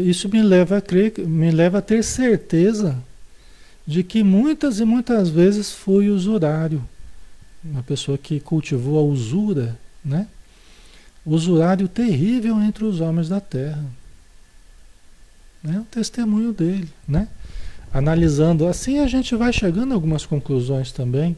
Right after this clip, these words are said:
analisando a nossa vida, analisando as nossas tendências nessa existência, analisando os nossos desejos, as nossas atitudes, a gente vai chegando a algumas conclusões também, talvez diferentes dele, né?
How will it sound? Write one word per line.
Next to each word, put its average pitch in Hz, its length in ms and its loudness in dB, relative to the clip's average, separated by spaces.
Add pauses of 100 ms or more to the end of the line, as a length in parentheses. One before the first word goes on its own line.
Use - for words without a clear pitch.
(520)
analisando 143 580 0
a 131 40 -2
nossa 135 380 -2
vida, 127 520 0
analisando 127 560 -2
as 117 100 -6
nossas 127 300 -8
tendências 123 680 -6
nessa 123 240 -6
existência, 135 840 -6
analisando 127 440 -4
os 117 80 -6
nossos 123 320 -8
desejos, 117 840 -6 (560)
as 120 140 -6
nossas 127 340 -6
atitudes, 165 840 -4 (640)
a 165 80 -4
gente 208 220 0
vai 240 140 0
chegando 247 340 -2
a - 20 2
algumas 214 300 0
conclusões 151 680 0
também, 143 640 0 (140)
talvez 143 320 2
diferentes 135 680 -2
dele, 131 460 -2 (380)
né? 160 240 -6